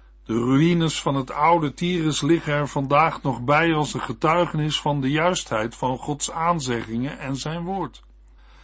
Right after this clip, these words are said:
Het was in de dagen van Ezekiel een indrukwekkende stad. Laten we ons in gedachten proberen voor te stellen hoe het was in het oude Tyrus.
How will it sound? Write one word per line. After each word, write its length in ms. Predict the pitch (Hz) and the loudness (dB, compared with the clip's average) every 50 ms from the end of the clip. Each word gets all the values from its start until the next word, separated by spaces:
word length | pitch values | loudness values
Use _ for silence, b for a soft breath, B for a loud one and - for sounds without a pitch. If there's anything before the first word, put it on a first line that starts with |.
| b b | b b
Het 160 | b 123 139 | b -8 -4
was 260 | 165 214 226 214 - 220 | 0 2 2 2 2 2
in 100 | 190 185 | 2 2
de 120 | 180 165 | 0 2
dagen 420 | 147 165 180 202 202 185 - 185 | 4 6 6 6 4 2 -2 0
van 180 | 165 180 180 175 | 0 0 0 0
Ezekiel 880 | 170 160 160 151 131 165 190 202 175 - - - 170 165 165 165 165 160 | 0 0 0 2 4 4 4 4 2 -2 0 2 4 4 6 6 4 4
een 160 | 160 175 - - | 2 0 -2 0
indrukwekkende 1040 | 190 220 208 196 180 170 160 175 170 151 - 151 165 185 180 - 190 180 175 170 | 2 4 4 4 2 2 0 -2 -2 -2 -2 0 0 0 0 0 -2 -2 -2 -2
stad. 460 | 160 - - 196 180 180 - - - - - - - - - - - - - - - - - - - - - - - - | -4 -2 2 2 2 2 0 -14 -20 -20 -20 -20 -20 -20 -20 -20 -20 -20 -20 -20 -20 -20 -20 -20 -20 -20 -20 -20 -8 -2
Laten 340 | 113 131 156 156 - 180 | 0 2 2 2 2 2
we 60 | 175 175 | 2 2
ons 200 | 180 175 - 180 | 2 2 2 2
in 180 | 175 170 156 | 2 2 2
gedachten 560 | - - 147 131 165 180 175 - - - 139 | 0 0 2 4 4 2 2 0 -8 -8 -8
proberen 580 | - - 143 139 131 127 143 139 139 135 127 120 | -4 0 0 0 2 4 4 4 4 4 2 0
voor 300 | - - 170 180 190 185 | -2 2 4 4 4 2
te 140 | - - 127 | 0 -2 -4
stellen 360 | - - - 104 104 107 113 | -2 -2 -2 -4 -2 -2 -2
hoe 220 | 127 139 156 175 | 0 4 4 4
het 120 | 180 170 165 | 4 2 0
was 340 | 180 214 226 226 - - - | 0 2 2 2 2 -2 -2
in 180 | - 180 160 | -2 -2 0
het 200 | 156 151 143 - | 0 -2 -2 0
oude 360 | 143 139 139 139 127 123 110 | 2 2 4 4 2 0 -4
Tyrus. 640 | - - 123 113 110 95 87 85 - - - - - | -4 -2 -2 0 -2 -2 -6 -10 -12 -12 -14 -16 -18